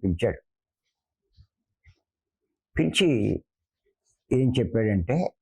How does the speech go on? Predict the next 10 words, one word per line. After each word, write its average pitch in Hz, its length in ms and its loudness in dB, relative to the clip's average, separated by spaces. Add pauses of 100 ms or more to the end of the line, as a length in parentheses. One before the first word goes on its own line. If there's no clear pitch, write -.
(180)
వాళ్ళకి 113 280 0
ఒక, 107 180 -2 (920)
ఒక్కొక్కళ్ళకి 127 680 0 (140)
ఒక 107 200 -2
అరటిపండు 104 520 0
ఇచ్చి, 90 240 -2 (380)
"ఇది 185 240 2 (600)
ఎవ్వరూ 135 520 4 (200)
చూడకుండా 113 600 0 (2250)
మీరు 147 300 2